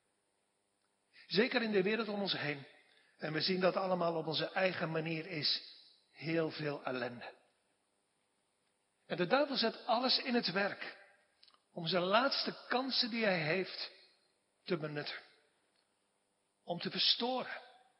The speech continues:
Om chaos te maken. Om af te breken. Om te beschadigen. Om te verwoesten.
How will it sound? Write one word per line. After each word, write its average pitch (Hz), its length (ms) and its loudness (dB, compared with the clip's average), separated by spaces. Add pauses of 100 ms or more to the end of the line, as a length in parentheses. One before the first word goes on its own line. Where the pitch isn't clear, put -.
(720)
Om 139 200 -6
chaos 226 580 0
te 156 80 -4
maken. - 400 -4 (840)
Om 180 180 0
af 220 180 2
te 202 120 0
breken. 165 420 0 (1080)
Om 185 140 -2
te 190 120 0
beschadigen. 214 840 2 (1300)
Om 190 220 2
te 175 120 -4
verwoesten. 165 540 -2